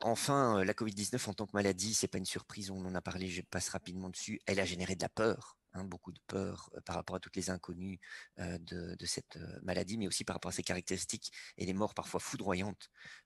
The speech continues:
euh, des, euh, des patients, euh, dont on ne s'attendait pas à une dég-, dégradation, euh, aussi rapide. Enfin,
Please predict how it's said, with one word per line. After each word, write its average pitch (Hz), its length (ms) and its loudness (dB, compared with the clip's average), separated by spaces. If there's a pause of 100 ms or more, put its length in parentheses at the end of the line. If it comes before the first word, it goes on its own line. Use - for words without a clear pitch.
(100)
euh, 87 140 -4
des, 95 440 2
euh, 90 260 -4
des 92 120 -2
patients, 98 640 -4
euh, - 140 -12
dont 101 220 -8
on 90 40 -10
ne 85 60 -4
s'attendait 87 340 -2
pas - 160 -4 (260)
à 90 40 -4
une 92 60 -4
dég-, 90 300 -2
dégradation, 92 680 -2 (120)
euh, - 160 -14
aussi - 240 -2
rapide. - 340 -6 (720)
Enfin, 131 520 6